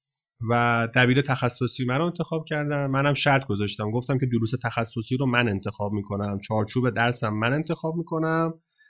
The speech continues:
و تو دانشکده کامپیوترم باید بره. گفتم به این شرطا من هستم، که خدا رو شکر همه موافقت کردن. دانشکده کامپیوترم موافقت کرد، دانشکده علوم اجتماعی هم اذیت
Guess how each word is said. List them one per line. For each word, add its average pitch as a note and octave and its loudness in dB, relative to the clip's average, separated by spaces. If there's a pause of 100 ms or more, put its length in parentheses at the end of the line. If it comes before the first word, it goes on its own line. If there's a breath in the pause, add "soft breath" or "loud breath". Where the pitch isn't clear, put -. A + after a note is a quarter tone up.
(220 soft breath)
و C#3+ 4 (580)
تو D3 4
دانشکده D3 6
کامپیوترم A2 0
باید F#2+ -4 (200)
بره. F#2 -4 (1040)
گفتم C#3+ 2
به D3 4
این D3 4
شرطا C3 0
من A2 2
هستم، - -10 (840 soft breath)
که B2 2
خدا B2+ 4
رو B2+ 4
شکر C3 -2
همه B2 2
موافقت A#2 0
کردن. G#2 0
دانشکده G#2 -6
کامپیوترم A2+ -4
موافقت A2 -4
کرد، G#2 -4
دانشکده G#2+ -4
علوم G#2 0
اجتماعی G#2 -2
هم A2+ 0
اذیت G#2+ -2